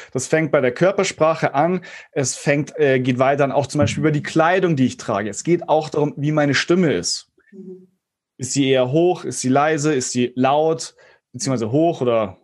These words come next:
Speaker 1: hoch oder tief, leise oder laut? <laughs> Ähm, schnell, langsam, solche Sachen sind auch nonverbal. Wie gesagt, Kleidung, bin ich jetzt hier einfach im, äh, Schlafanzug und sitz hier da, sind meine Haare völlig, äh, zersaust oder sitze ich halt jetzt hier, äh, mit dem Sakko und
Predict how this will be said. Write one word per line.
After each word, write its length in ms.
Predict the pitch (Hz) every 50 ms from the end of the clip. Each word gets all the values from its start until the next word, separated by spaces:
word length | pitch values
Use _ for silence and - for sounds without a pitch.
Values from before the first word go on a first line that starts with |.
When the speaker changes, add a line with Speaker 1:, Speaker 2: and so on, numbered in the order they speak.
| _
Speaker 1:
hoch 180 | - 147 143 131
oder 160 | 131 123 120
tief, 360 | - - 170 185 180 143 -
leise 340 | 131 127 127 131 143 135 131
oder 140 | 123 113 110
laut? 400 | 127 139 160 180 214 196 - 139 -
<laughs> 40 | - - - - - - 262 220 - - 175
Ähm, 500 | 156 143 143 139 139 143 143 143 135 - -
schnell, 360 | - - - 160 160 165 170
langsam, 480 | 170 165 160 170 196 190 - 175 160
solche 280 | 135 156 160 175 170 170
Sachen 220 | 156 165 147 151
sind 120 | 143 135 -
auch 220 | - 135 139 123
nonverbal. 760 | 139 135 135 131 135 123 120 107 90 101 95 95 95 90 - - _ _ _ _ -
Wie 80 | 131
gesagt, 240 | 123 127 131 120 -
Kleidung, 680 | - 156 156 160 170 170 175 170 160 156 135 - 127
bin 140 | - 151 147
ich 80 | 139 127
jetzt 180 | 143 131 -
hier 180 | - 160 151 139
einfach 260 | 135 127 131 135 123
im, 280 | 139 117 135 123 120 123
äh, 500 | 123 123 131 120 117 117 117 117 117 110
Schlafanzug 680 | - - 147 165 180 208 202 196 - - 208 180 180
und 80 | 165
sitz 360 | 151 139 147 160 175 175 175 -
hier 160 | - 170 151
da, 420 | 139 151 151 160 165 165 151 139 113
sind 200 | 139 147 156 160
meine 240 | 151 143 143 139 127
Haare 260 | 139 160 180 175 185
völlig, 480 | 180 - 180 170 170 180 175 160 - - - - - - - -
äh, 540 | - 160 151 151 147 147 147 151 151 151 160
zersaust 560 | - - 165 147 139 143 151 160 165 165 -
oder 140 | 170 156 143
sitze 220 | 131 143 143 156
ich 80 | 147 151
halt 100 | 143 147
jetzt 180 | 139 127 -
hier, 280 | - - 151 151 147 117
äh, 180 | 135 131 131 123
mit 80 | 123
dem 80 | 123 117
Sakko 420 | 117 135 147 - - 151 151 139
und 240 | 135 127 120 - 139